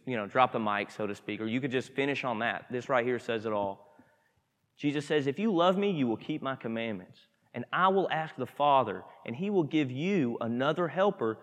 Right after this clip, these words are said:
to be with you forever, even the Spirit of truth, whom the world cannot receive because it neither sees him or knows him. But you know him, for he dwells with you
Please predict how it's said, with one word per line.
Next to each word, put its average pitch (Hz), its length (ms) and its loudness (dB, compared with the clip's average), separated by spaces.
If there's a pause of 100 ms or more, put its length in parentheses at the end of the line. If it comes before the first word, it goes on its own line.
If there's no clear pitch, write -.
(180)
to 160 120 0
be 160 220 2
with 175 300 2
you 196 120 0
forever, 180 680 4 (400)
even 226 400 6
the 190 80 6
Spirit 202 480 4
of 170 120 2
truth, 175 540 4 (340)
whom 190 140 4
the 175 80 4
world 202 380 6
cannot 185 340 2
receive 117 460 -2
because 123 300 -6
it 110 120 -4
neither 151 300 -2
sees 185 380 -6
him 185 300 -4 (380)
or 160 200 0
knows 156 340 0
him. 90 300 -12 (420)
But 101 120 -4
you 139 280 -2
know 147 300 2
him, 98 240 -8
for 110 160 -4
he 135 160 -4
dwells 123 420 2
with 143 320 0
you 190 240 -4